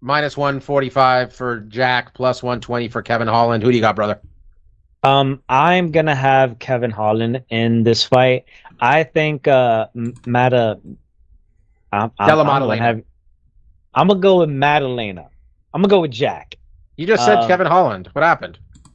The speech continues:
Speaker 2: Yes, I'm going with Kevin Holland. But I'm gonna talk about Jack first.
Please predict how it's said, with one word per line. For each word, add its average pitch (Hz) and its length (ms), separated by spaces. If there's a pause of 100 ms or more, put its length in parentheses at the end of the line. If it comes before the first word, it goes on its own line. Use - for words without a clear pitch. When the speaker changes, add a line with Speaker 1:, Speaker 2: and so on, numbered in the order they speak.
(640)
Speaker 2:
Yes, 196 280
I'm 143 100
going 156 220
with 156 100
Kevin 160 200
Holland. 156 360
But 123 400
I'm 127 120
gonna 135 160
talk 139 240
about 110 240
Jack 107 280
first. - 380